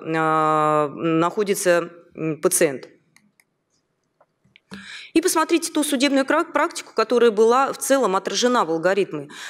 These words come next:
Э, когда дело доходит до суда, то суд анализирует только применение действующего законодательства. В общем-то, э, судам сейчас абсолютно всё равно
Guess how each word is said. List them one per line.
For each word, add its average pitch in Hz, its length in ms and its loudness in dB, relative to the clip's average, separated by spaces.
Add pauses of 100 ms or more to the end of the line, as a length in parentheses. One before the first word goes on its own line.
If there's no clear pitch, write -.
(120)
Э, 185 260 2
когда 247 280 2
дело 269 240 4
доходит 254 360 0
до 214 100 -4
суда, 254 340 0
то 277 100 -4
суд 285 240 -2
анализирует 240 680 0
только 269 340 4
применение 240 580 2
действующего 208 560 2
законодательства. 180 880 -2 (320)
В 160 80 4
общем-то, 233 1160 2
э, - 40 -8
судам 277 400 0
сейчас 254 380 -2
абсолютно 254 500 -2
всё 247 160 0
равно 240 480 2